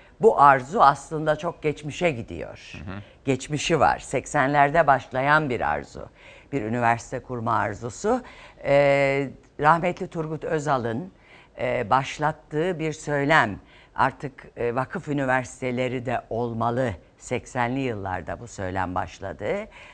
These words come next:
Speaker 1: Sakıp Bey çok heyecanlı, Hacı Bey çok heyecanlı ve seksenli yıllarda başlayan araştırmalar,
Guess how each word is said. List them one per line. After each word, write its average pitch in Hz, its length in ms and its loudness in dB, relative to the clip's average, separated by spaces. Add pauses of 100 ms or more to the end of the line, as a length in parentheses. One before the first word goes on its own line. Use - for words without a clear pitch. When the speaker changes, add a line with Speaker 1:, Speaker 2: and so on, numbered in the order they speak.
(140)
Speaker 1:
Sakıp 165 640 0
Bey 143 320 2 (100)
çok 143 260 -4
heyecanlı, 117 680 0
Hacı 131 380 -2
Bey 120 140 0
çok 123 260 -10
heyecanlı 110 640 -4
ve 156 260 2 (320)
seksenli 185 600 -2
yıllarda 147 640 2
başlayan 147 600 4
araştırmalar, 151 1040 2